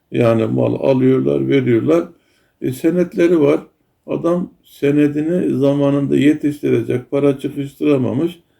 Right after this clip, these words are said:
Hemen komşusuna gidiyor, borç istiyor. Bir gün sonra verecektir onu büyük bir ihtimal. Yarın da verecektir. Belki ne zaman verecekse. Yani insanlar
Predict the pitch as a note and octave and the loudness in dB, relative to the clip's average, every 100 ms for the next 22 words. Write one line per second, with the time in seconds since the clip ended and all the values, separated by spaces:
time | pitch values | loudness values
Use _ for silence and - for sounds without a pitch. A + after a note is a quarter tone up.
0 | _ - D#3+ E3 D3+ D#3 D3+ D3 C#3 D3+ | _ -8 -4 -4 -2 -2 -2 -4 -4 0
1 | D#3 D3 E3 F3 F3 D3 A2 - F#2+ F2+ | 0 0 0 2 2 2 -4 -10 -10 -10
2 | - _ _ _ _ _ _ _ - A#2+ | -10 _ _ _ _ _ _ _ -6 -2
3 | - - A2 C#3+ F3+ A3+ A#3 A#3+ - F#2 | -2 -2 -2 2 2 0 -4 -8 -6 -4
4 | F2 F2 F2+ F2 - F#2+ F2 - B1+ D2+ | -4 -6 -6 -6 -8 -8 -8 -6 -4 -2
5 | D#2+ D2+ A#2+ G2+ F#2+ F#2 F2 F2+ F2+ - | 0 0 0 -2 -4 -2 -4 -6 -10 -10
6 | - D2+ C2+ B1+ - - _ _ _ B2+ | -6 -2 -2 -4 -8 -10 _ _ _ -4
7 | G3 C3+ B2+ B2 A#2+ B2+ - - F2+ E2 | -2 -2 -2 -2 -2 -2 -6 -6 -6 -6
8 | - _ _ _ _ - D#3+ F#3 - C3 | -10 _ _ _ _ -4 0 2 2 2
9 | D#3 - F3 D3 D3 | 0 -2 -2 0 -2